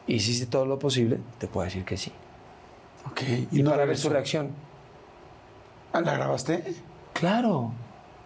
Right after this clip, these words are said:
Speaker 1: ya todo filmado.
Speaker 2: Oye, ¿y no
Speaker 1: Filmado,
Speaker 2: regresó?
Speaker 1: no grabo film, Rey, precioso.
Speaker 2: ¿No regresó?
Speaker 1: Vamos a decir grabar, vamos a decir film.
Speaker 2: Sí, filmar. ¿No regresó?
Speaker 1: Eh, no. <laughs>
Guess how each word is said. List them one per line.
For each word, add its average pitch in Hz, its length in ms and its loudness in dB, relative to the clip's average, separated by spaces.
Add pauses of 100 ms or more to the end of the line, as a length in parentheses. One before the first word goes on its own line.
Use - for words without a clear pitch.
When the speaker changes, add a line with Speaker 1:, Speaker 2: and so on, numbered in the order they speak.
(100)
Speaker 1:
ya 131 120 4
todo 175 140 2
filmado. 147 360 0 (680)
Speaker 2:
Oye, 151 360 4
¿y 147 100 4
no 147 120 4
Speaker 1:
Filmado, 147 180 2
Speaker 2:
regresó? 143 240 2
Speaker 1:
no - 60 2
grabo 143 220 2
film, 131 280 -2
Rey, 110 160 -4
precioso. 110 320 0
Speaker 2:
¿No 160 80 2
regresó? 151 420 2 (100)
Speaker 1:
Vamos 123 220 0
a 113 40 4
decir 110 180 0
grabar, 107 260 0
vamos 104 160 -2
a - 160 -4
decir 98 40 -6 (140)
film. 113 200 -2
Speaker 2:
Sí, - 100 -10
filmar. 131 320 2 (400)
¿No 160 140 2
regresó? 151 420 2 (500)
Speaker 1:
Eh, 120 300 0
no. 123 220 0 (100)
<laughs> 117 300 2